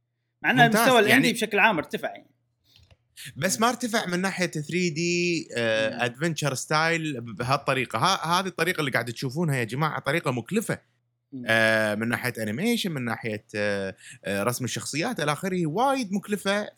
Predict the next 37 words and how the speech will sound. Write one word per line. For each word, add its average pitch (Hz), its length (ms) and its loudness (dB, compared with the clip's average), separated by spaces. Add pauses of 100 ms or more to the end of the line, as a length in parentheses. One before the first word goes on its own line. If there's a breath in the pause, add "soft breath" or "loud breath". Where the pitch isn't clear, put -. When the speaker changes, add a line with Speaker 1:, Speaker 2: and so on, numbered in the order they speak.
Speaker 2:
فبالتالي 196 580 0
أي، 214 280 -2 (200)
أي 220 280 -2
إندي 214 120 4
Speaker 1:
ثري 180 180 2
دي 196 120 4
واقعي. 160 360 2
Speaker 2:
تبي 214 160 0
تسوي، 202 480 -2
Speaker 1:
إيه. 117 220 -14 (200)
Speaker 2:
إيه، 165 360 2
أي 208 280 2
إندي 185 220 -2
تبي 214 220 0
تسوي 220 320 0
شيء 196 200 2
كذي، 202 460 0 (340 soft breath)
يا 185 260 2
أنه 233 140 0
بتاخذ 202 400 -2
وقت 170 300 0
وايد، 185 320 0
يا 165 140 2
أنها 185 180 0
بتضحي 147 520 0
بأشياء 101 420 -6
وايد. - 120 -20 (120)
يمكن 190 200 -2
أحسن - 280 0
مثال 185 320 0
شفناه 180 380 -2 (680)
لعبة 143 300 0
هيل 160 140 2
بليد. 87 260 -10 (580)
بس 117 180 -2
هيل 175 140 4
بليد، 202 440 2